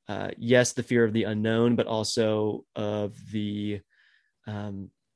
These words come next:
kind of the, the pain and torment that, that life often brings, the suffering that life often brings. And I think that's, that's important. But the, but like you said, Jesus never failed in trusting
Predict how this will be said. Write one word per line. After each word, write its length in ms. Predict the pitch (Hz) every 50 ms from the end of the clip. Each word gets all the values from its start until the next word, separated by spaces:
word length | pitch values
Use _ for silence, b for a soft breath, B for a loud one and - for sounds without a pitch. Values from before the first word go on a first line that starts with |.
| _ _ - - - _ _ -
kind 160 | - 113 107
of 80 | 98 101
the, 100 | - -
the 100 | 110 113
pain 240 | - - 113 113 113
and 100 | 113 107
torment 500 | - - 113 117 120 117 107 107 - -
that, 240 | 110 104 117 120 - _ _ _ _ _ _ -
that 320 | - 110 104 101 - - -
life 300 | 104 104 104 104 - 110
often 580 | 113 104 - _ - - 104 101 98 95 92 - _ _ _ _
brings, 360 | - 113 120 120 107 104 98 -
the 80 | -
suffering 500 | - - 110 - - - - 113 107 104
that 120 | 101 - -
life 220 | 101 101 - -
often 220 | 107 - - 107
brings. 300 | - - - - - -
And 80 | 113 110
I 20 |
think 320 | 110 - 120 113 107 - - b b b b b b b b -
that's, 420 | 135 139 135 - - - - _ _ -
that's 180 | 123 120 -
important. 440 | 113 104 - - 135 117 120 107 - _ -
But 140 | 143 - -
the, 260 | 127 110 135 131 120
but 260 | - 127 131 123 - -
like 200 | 131 123 113 120
you 40 |
said, 220 | 110 - 190 170 123
Jesus 260 | 117 127 123 120 -
never 260 | 131 127 117 117 110
failed 500 | - - - - 123 123 123 117 117 107
in 80 | 107 101
trusting 600 | - - 117 110 - - 113 107 104 101 104